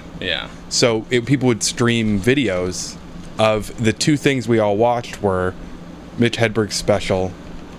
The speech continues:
Speaker 2: and then Jim Gaffigan's special.
Speaker 1: Okay.
Speaker 2: And that's when everyone started doing the little voice.
Speaker 1: Mm-hmm, of course.
Speaker 2: And
Speaker 1: Of
Speaker 2: then
Speaker 1: course.
Speaker 2: every other thing that Mitch Hedberg did became, in my group of friends, just how we talked.
Speaker 1: Yeah, yeah, yeah. Yeah.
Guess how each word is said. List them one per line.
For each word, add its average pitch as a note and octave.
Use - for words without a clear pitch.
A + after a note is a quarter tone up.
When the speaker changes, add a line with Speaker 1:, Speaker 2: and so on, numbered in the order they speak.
Speaker 2:
and F#2+
then F2+
Jim F#2
Gaffigan's G#2
special. -
Speaker 1:
Okay. -
Speaker 2:
And G#2
that's A2
when A#2
everyone G#2
started G2
doing F#2+
the F#2
little F2+
voice. F#2
Speaker 1:
Mm-hmm, E3
of D3+
course. -
Speaker 2:
And A2+
Speaker 1:
Of A2
Speaker 2:
then G#2
Speaker 1:
course. -
Speaker 2:
every B2+
other A2+
thing A2
that G2+
Mitch G2+
Hedberg G#2+
did F2+
became, F#2
in G#2
my G#2
group F#2+
of F#2
friends, G2+
just F#2+
how G2
we F2
talked. F2+
Speaker 1:
Yeah, C#3+
yeah, B2+
yeah. B2
Yeah. B2+